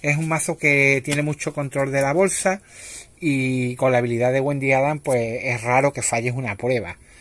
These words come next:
Va, va a ser complicado. Porque claro, tienes un control de la bolsa bastante extenso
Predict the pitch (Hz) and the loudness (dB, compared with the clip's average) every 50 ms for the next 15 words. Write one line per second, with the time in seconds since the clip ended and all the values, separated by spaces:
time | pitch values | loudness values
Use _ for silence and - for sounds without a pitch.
0 | - - - - - _ - - - - - - - - - - - - - - | -20 -20 -20 -20 -20 _ -20 -20 -20 -20 -20 -20 -20 -20 -20 -20 -20 -20 -20 -20
1 | - - - - - - - - - - 110 104 98 107 107 107 107 107 107 104 | -20 -20 -20 -20 -20 -20 -20 -20 -18 -12 -12 -10 -8 -8 -6 -6 -6 -6 -8 -8
2 | 104 127 123 - - 139 127 - 127 120 - - - 101 - - - - - - | -8 -8 -8 -6 -6 -8 -8 -6 -8 -8 -8 -10 -14 -14 -14 -16 -20 -20 -20 -20
3 | - - - _ _ _ _ - - - - - - - _ _ _ - - - | -20 -20 -20 _ _ _ _ -20 -20 -20 -20 -20 -20 -20 _ _ _ -12 -12 -12
4 | - - - - 139 123 - - 110 - 139 143 135 123 98 117 131 135 123 120 | -12 -10 -6 -6 -6 -4 -4 -8 -6 0 0 2 0 0 -4 -6 -6 -6 -6 -6
5 | 143 135 - 131 120 - 127 120 120 117 110 110 123 127 - - 135 123 107 - | -8 -8 -8 -8 -6 -6 -6 -4 -4 -4 -4 -4 -6 -6 -6 -6 -6 -6 -8 -8
6 | - 107 101 - 101 - - - 117 117 113 - - 135 139 | -10 -14 -12 -12 -14 -16 -12 -12 -12 -10 -10 -12 -12 -14 -16